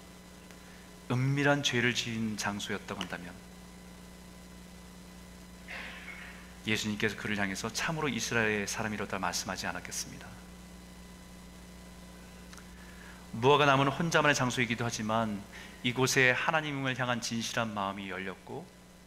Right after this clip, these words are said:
진실한 눈물이 흘려졌고 하나님 앞에서 마음을 열고 나와 하나님만을 아시는 은밀한 장소였기에 예수님은 그를 보면서 "참으로 이스라엘 백성이로다"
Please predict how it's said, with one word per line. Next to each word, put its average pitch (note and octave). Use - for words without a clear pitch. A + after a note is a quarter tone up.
진실한 C#3
눈물이 A#2+
흘려졌고 G#2+
하나님 C#3
앞에서 A#2+
마음을 G#2+
열고 G2+
나와 G#2
하나님만을 C3
아시는 G#2
은밀한 G#2+
장소였기에 F#2+
예수님은 G2
그를 A2+
보면서 G#2
"참으로 C#3+
이스라엘 G#2
백성이로다" -